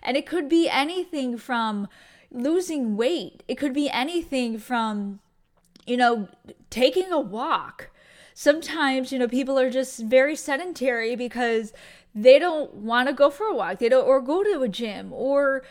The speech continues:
do something. And when you have that person saying, "Okay, well, you know what? I'm gonna go for a walk, you coming with me."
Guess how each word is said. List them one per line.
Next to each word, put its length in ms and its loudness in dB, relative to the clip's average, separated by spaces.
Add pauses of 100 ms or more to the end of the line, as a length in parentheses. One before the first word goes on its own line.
(260)
do 220 4
something. 840 -4
And 600 -4
when 160 -2
you 140 -4
have 320 -6
that 220 -4
person 420 -8
saying, 280 -6
"Okay, 440 -4
well, 180 -6
you 120 -6
know 100 0
what? 400 -2 (400)
I'm 220 -4
gonna 160 -6
go 160 2
for 160 -6
a 60 0
walk, 340 -2
you 240 -6
coming 360 -6
with 240 -12
me." 300 -20